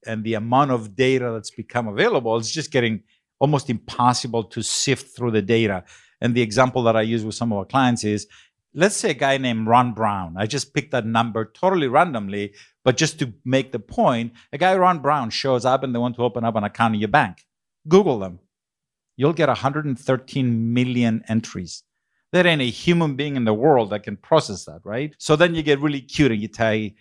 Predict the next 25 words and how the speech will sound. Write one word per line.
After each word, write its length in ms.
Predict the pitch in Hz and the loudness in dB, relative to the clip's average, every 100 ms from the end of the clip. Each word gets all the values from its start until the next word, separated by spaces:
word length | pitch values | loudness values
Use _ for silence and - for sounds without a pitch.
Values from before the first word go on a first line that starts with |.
| _ | _
type 180 | - 117 90 | -12 -10 -2
Rodney 440 | 131 135 131 131 | 0 0 -2 -6
Brown 680 | 123 120 127 127 123 123 120 - | -4 -2 0 2 0 -2 -4 0
crimes, 1160 | - - 139 127 131 127 127 127 127 117 107 - _ _ _ | 0 2 2 4 2 0 -2 -4 -6 -8 -12 -16 _ _ _
U 340 | 107 127 139 | -2 2 4
S, 680 | 131 131 131 131 - - - | 4 4 2 -2 -4 -8 -4
and 260 | 147 143 139 | -2 -2 -4
you 80 | 143 | -2
get 220 | 143 143 | 0 0
it 100 | 147 | 0
to 100 | 139 | 0
a 40 | |
manageable 800 | 120 123 131 117 117 117 113 110 _ _ - | 4 2 2 -2 2 4 2 0 _ _ -4
nine 400 | 113 123 123 123 | 2 4 4 2
million 520 | 175 131 107 92 82 _ - | 2 2 2 -2 -6 _ 0
entries. 560 | 107 - 85 80 - _ _ _ _ _ | 0 0 -8 -10 -12 _ _ _ _ _
Still 320 | - - 196 | -8 4 4
not 180 | 160 127 | 6 2
a 60 | 117 | 0
human 280 | 107 113 104 | -2 0 2
being 200 | 107 104 | 0 0
that 100 | 98 | -6
can 140 | 95 | -10
process 400 | - 107 90 90 | -6 -6 -6 -14
that. 180 | 85 | -18